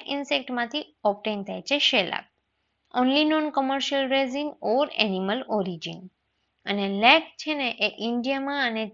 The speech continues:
ચાઇનામાં since ancient time એ પોપ્યુલર છે. Then benzoin resin હોય તો એ balsamic resin છે કે જે Styrax genus-ના વેરિયસ સ્પીસીસના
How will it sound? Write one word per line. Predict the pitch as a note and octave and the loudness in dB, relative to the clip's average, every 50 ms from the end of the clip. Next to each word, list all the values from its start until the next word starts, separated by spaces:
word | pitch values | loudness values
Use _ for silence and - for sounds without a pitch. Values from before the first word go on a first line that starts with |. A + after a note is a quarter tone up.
| - | -2
ચાઇનામાં | G#3 F#3+ F#3 F#3 F#3+ G3 F#3+ G3 A3 B3+ D#4 - - _ _ _ _ - | 0 0 0 -2 -4 -4 -6 -4 -4 -4 -6 -8 -12 _ _ _ _ -4
since | - D4+ E4 F4+ F4+ F#4 - _ A#3 | -2 0 0 0 -2 -6 -4 _ -2
ancient | A#3 A3+ A3 - - - A#3 A3 G#3 G3+ G3+ G3 - | -2 -2 -4 -6 -2 -2 -2 -2 -4 -8 -10 -4 0
time | G3+ G3 G3+ G3 - - A3 C4+ | 0 0 0 -2 -6 -2 0 0
એ | F4+ - - _ _ _ _ _ _ _ - | 0 -2 -6 _ _ _ _ _ _ _ 6
પોપ્યુલર | A#3 G#3 - - F3 - - - - - F3+ _ - | 6 6 6 4 -4 -2 -2 -4 -4 -6 -8 _ -12
છે. | F#3+ - F3+ F3+ _ _ _ _ _ _ _ _ _ _ _ _ _ _ _ - A3 | -12 -12 -16 -20 _ _ _ _ _ _ _ _ _ _ _ _ _ _ _ -2 0
Then | A#3+ C4+ C#4+ E4 F#4 - _ _ A3 | 0 2 2 -2 -6 -10 _ _ 2
benzoin | A3+ A3 A3 A3 A3 G#3+ A3+ A3 A3 A3 G#3+ G3+ F#3+ | 2 4 4 2 2 2 2 2 2 0 -2 -2 -2
resin | F#3 F#3 F3+ F3 F3+ F3 F3 E3+ | -2 -2 -2 -4 -6 -6 -6 -6
હોય | F#3 - - G3 _ _ _ _ _ _ _ _ _ | -8 -10 -10 -12 _ _ _ _ _ _ _ _ _
તો | B3+ B3 A#3 - _ - C4+ | -4 -4 -4 -4 _ 2 4
એ | D4+ E4 D#4+ - _ | 4 4 4 4 _
balsamic | A3 G#3+ G#3 G3+ G#3 G#3 G#3 B3+ C4+ D4+ D#4 D4 C#4 A#3+ A#3 | 4 4 4 2 0 0 0 -2 0 0 -2 -2 0 0 0
resin | A3+ A3 G3 G#3+ G3+ G3+ G3 F#3+ G3 | 0 0 -2 -2 -2 -2 -4 -4 -4
છે | A3 B3 C4+ C#4 _ - - - _ _ _ | -4 -6 -6 -8 _ -20 -20 -20 _ _ _
કે | - B3+ B3 G#3+ G3+ A#3 | 2 2 2 4 2 2
જે | B3 A3 G3 F#3 - - - _ _ _ - - | 2 2 2 -2 -8 -18 -20 _ _ _ -10 -10
Styrax | - _ - A3+ G#3 A3 B3+ C#4+ E4 E4 D#4+ - - - | -4 _ 4 6 6 6 6 6 4 2 2 -10 -10 -6
genus-ના | - A3 A3+ A3+ A3+ A3+ A3+ A3+ B3 B3+ C#4 C#4+ C4 A#3 | -2 0 0 0 0 -2 -2 -4 -4 -2 -2 0 0 0
વેરિયસ | A3 G#3+ G#3+ G#3+ A3+ A#3+ B3+ B3 - - _ - - | 0 0 0 0 0 -2 -2 -4 -12 -20 _ -20 -20
સ્પીસીસના | - - D#4 D4+ D4+ D#4 - E4 D#4+ D#4+ - D4+ D4+ | -2 0 2 2 2 2 0 -2 -2 0 -4 -4 -2